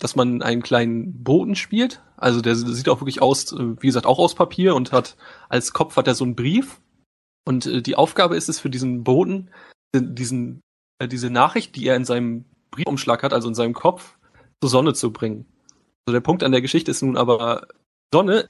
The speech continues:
ist man selber. Also man hat ja an der Vita ja diese Frontkamera. Sobald man im Prinzip diese Sonne sieht, sieht man sich selber immer in der Sonne, gerade live, äh, wird dann halt einfach da rein projiziert.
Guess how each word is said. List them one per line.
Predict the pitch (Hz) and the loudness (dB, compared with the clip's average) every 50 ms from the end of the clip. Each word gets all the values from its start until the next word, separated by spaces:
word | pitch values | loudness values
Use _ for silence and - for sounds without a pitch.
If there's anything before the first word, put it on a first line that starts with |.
| _ _ | _ _
ist | - 139 - | -10 -4 -2
man | 147 135 131 | 0 0 2
selber. | 120 120 123 123 113 107 107 110 - _ - | 2 2 2 2 2 -2 -2 -4 -10 _ -14
Also | - 117 120 | -10 -4 -2
man | 123 113 | 0 0
hat | 127 123 | 2 2
ja | 151 117 | 2 2
an | 123 | 2
der | 123 120 | 0 0
Vita | 120 120 135 | 0 0 0
ja | 120 120 | 0 0
diese | 113 120 110 113 | -2 -4 -8 -4
Frontkamera. | - - 135 180 180 - 185 180 175 170 160 160 180 185 - _ _ _ _ _ _ _ _ _ | -2 -2 -2 0 -2 -2 0 0 2 2 2 0 -2 -4 -8 _ _ _ _ _ _ _ _ _
Sobald | - 107 123 123 127 - | -2 0 0 2 2 2
man | 135 127 | 0 -2
im | 120 | -2
Prinzip | 120 123 117 - 123 - | -4 -6 -8 -8 -8 -10
diese | 120 113 120 | -8 -8 -2
Sonne | 113 117 135 160 156 | 0 2 2 2 2
sieht, | 139 143 156 156 - _ _ _ - - _ _ _ _ | 0 -2 -2 -4 -6 _ _ _ -20 -20 _ _ _ _
sieht | - - 156 | -8 -6 -4
man | 135 131 123 | -2 -2 -2
sich | 120 117 - | -2 0 4
selber | 135 143 143 139 | 4 6 6 6
immer | 120 131 127 120 | 4 4 2 2
in | 117 | 4
der | 120 117 | 2 2
Sonne, | 117 123 143 170 151 | 4 2 2 2 0
gerade | 131 - 120 117 | 0 0 0 2
live, | 113 117 123 143 185 208 - - _ _ - - | 4 4 4 4 4 2 -2 -10 _ _ -10 -4
äh, | - 123 120 120 113 131 - _ _ _ _ _ _ - | 0 0 0 0 0 -4 -8 _ _ _ _ _ _ -12
wird | 131 - 127 - | -4 -2 0 0
dann | 127 113 | 2 2
halt | 117 113 101 | 2 2 2
einfach | 113 117 113 117 | 2 2 0 0
da | - 117 | 0 2
rein | 113 117 113 117 | 2 2 2 0
projiziert. | - - 113 110 107 - - - - 113 - - | 0 0 0 0 0 -2 -6 -6 -4 -4 -4 -6